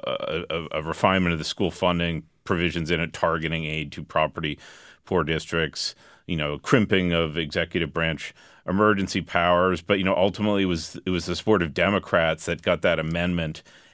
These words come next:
added to the budget. It ultimately did pass on a voice vote.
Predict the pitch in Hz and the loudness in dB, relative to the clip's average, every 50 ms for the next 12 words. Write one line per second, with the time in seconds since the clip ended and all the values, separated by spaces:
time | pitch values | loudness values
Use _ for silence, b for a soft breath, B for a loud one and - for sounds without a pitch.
0 | b b 90 90 87 87 90 78 - - 107 95 87 80 76 87 85 82 80 85 | b b 0 0 2 0 -2 -2 -2 -2 0 0 0 2 2 2 2 2 0 -2
1 | 80 78 82 87 90 - - 87 87 82 78 - 85 76 - - 87 85 78 - | -2 0 0 0 -2 -2 -2 -4 -4 -2 -2 -2 -4 -6 -4 -2 0 0 0 0
2 | - 90 82 76 69 90 95 92 87 - - - 98 92 90 90 90 - | 0 -2 -2 -2 0 0 0 2 0 0 0 2 2 4 4 2 0 -2